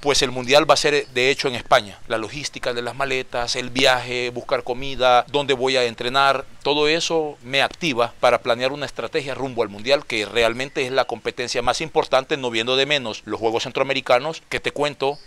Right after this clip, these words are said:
es un evento en el cual puedo hacer historia. Si yo logro la medalla de oro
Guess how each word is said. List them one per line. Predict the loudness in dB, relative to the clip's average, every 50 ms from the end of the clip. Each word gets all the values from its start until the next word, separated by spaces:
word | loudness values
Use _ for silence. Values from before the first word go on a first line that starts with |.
| -20 -20 -8 -4
es | -4 -2 -2 -4 -6 -12 -20 -20 -20 -20 -20 -8 -4
un | -4 -4 -2 -4 -4 -2 -2
evento | 0 0 0 0 0 -2 -4
en | -2 -2
el | -6 -4
cual | -2 -2 -2 -2
puedo | -2 -2 -2 -2
hacer | -2 -4 -6 -6
historia. | -8 -4 -2 0 0 0 -2 -4 -6 -6
Si | -6 -6 -4
yo | -2 -2 0
logro | 2 2 2 2 2 0 -4 -4 -6 -10 -8
la | -8 -6
medalla | -6 -2 0 2 2 2 2
de | 2 0
oro | 0 0 -2 -4 -6